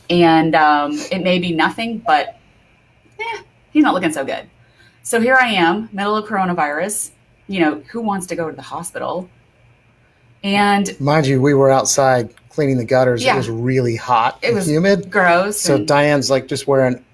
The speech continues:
Speaker 2: workout clothes.
Speaker 1: <laughs> I'm wearing a t-shirt
Speaker 2: So
Speaker 1: and <laughs>
Speaker 2: carrying our child into the E R at Children's
Speaker 1: So,
Speaker 2: Medical Center.
Speaker 1: yeah, we went to Children's Medical Center and jumped through the hoops, uh, learned that he had a, a small bowel obstruction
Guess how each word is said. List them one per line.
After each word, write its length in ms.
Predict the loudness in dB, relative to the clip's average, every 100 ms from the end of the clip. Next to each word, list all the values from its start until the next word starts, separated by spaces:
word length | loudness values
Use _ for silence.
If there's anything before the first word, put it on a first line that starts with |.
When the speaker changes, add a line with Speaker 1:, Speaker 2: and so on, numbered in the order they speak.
| -2
Speaker 2:
workout 440 | 0 2 0 -2
clothes. 500 | 0 0 2 2 0
Speaker 1:
<laughs> 140 | -4 -4
I'm 100 | -4
wearing 160 | -4
a 100 | -6
t-shirt 560 | -10 -12 -2 2 2 0
Speaker 2:
So 40 |
Speaker 1:
and 280 | -4 -6 -10 _
<laughs> 60 |
Speaker 2:
carrying 540 | -8 0 2 4 4 2
our 120 | -2
child 480 | -2 0 2 2 0
into 180 | -2 -2
the 120 | -4
E 100 | -2 2
R 180 | 2 0
at 80 | -2
Children's 340 | -4 -4 -4
Speaker 1:
So, 80 | 0
Speaker 2:
Medical 280 | 2 2 0
Center. 320 | -4 -8 -4
Speaker 1:
yeah, 260 | 0 2 0
we 140 | -4
went 180 | -6 -8
to 80 | -10
Children's 400 | -8 -6 -6 -4
Medical 300 | -6 -8 -12
Center 500 | -8 -8 -6 -8 -12 -6
and 680 | -2 0 2 0 0 -4 -12 _ -16
jumped 260 | -4 -2 -2
through 120 | -4
the 100 | -6
hoops, 460 | -6 -8 -10 -12 -12 -10
uh, 300 | -6 -6 -8
learned 400 | -4 2 2 2
that 80 | -4
he 180 | -8 -8
had 360 | -4 -2 -2
a, 260 | -2 -8 -10 -14 -12
a 80 |
small 280 | -6 0 2
bowel 220 | 4 2
obstruction 680 | 0 -4 -4 -4 -6 -8 -8